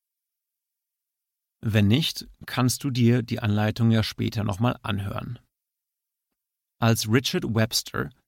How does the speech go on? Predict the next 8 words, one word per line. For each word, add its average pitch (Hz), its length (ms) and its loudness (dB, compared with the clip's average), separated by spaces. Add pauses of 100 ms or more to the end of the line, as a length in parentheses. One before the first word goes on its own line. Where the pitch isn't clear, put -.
(160)
mich 117 160 -2
zweitausendelf 131 1200 -2 (120)
die 113 120 -4
Grundtechniken 156 840 -4
des 123 160 -4
Cold 120 420 -2
Reading 107 380 2
lehrte, 110 500 -6